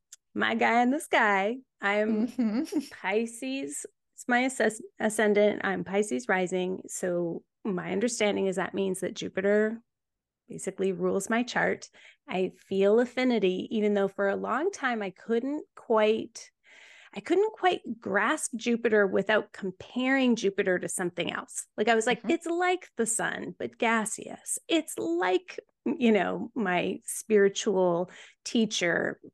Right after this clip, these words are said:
Speaker 1: but kind of more expansive and not hierarchical." It's kind of like, like, I, I, I feel like maybe that also is just one of the initial relationships, even as little children learning about the planets, as we go, "Oh, Jupiter, biggest." <laughs>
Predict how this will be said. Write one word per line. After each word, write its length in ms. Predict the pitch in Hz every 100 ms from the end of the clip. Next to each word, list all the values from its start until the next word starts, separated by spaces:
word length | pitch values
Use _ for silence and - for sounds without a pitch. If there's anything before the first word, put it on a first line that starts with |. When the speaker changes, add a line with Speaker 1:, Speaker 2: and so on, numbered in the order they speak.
| _
Speaker 1:
but 280 | 247 240 -
kind 280 | - 262 269
of 160 | 240 247
more 200 | 254 262
expansive 720 | 226 - 285 294 - 170 175
and 180 | 190 202
not 280 | 202 196 - _ _ -
hierarchical." 840 | 220 208 226 233 - - - -
It's 160 | 233 -
kind 400 | - 330 349 302
of 80 | -
like, 160 | -
like, 140 | 233 226
I, 160 | 220 220 - - -
I, 240 | 240 247 -
I 120 | 226
feel 600 | 226 - 277 285 277 254 226 -
like 240 | 208 196
maybe 300 | 214 214 208
that 240 | 190 196 -
also 360 | 196 208 208 175
is 140 | 175
just 220 | - - 196
one 240 | 180 180
of 200 | 185 175 _
the 180 | 190 185
initial 480 | 202 202 226 220 190
relationships, 720 | 185 175 190 214 214 - -
even 240 | 254 254
as 160 | 254 247
little 200 | 247 240
children 460 | 240 - 254 247 214
learning 220 | 208 202
about 240 | 196 -
the 60 | 196
planets, 480 | - 247 233 175 208
as 100 | 185
we 80 |
go, 160 | 180 185 247
"Oh, 200 | 202 - _ _
Jupiter, 440 | 240 220 - - - _ _ _
biggest." 640 | 254 202 233 - - -
<laughs> 40 | -